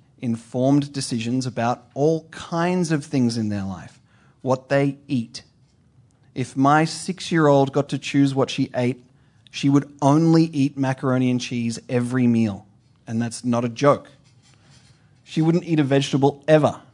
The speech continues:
Uh, so I have to help her make informed decisions about what she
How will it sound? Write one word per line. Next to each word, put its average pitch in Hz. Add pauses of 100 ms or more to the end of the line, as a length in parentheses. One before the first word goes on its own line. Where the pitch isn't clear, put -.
(560)
Uh, 147
so 165
I 160
have 175
to 175
help 190
her 170
make 143
informed 139
decisions 143
about 135
what 123
she 147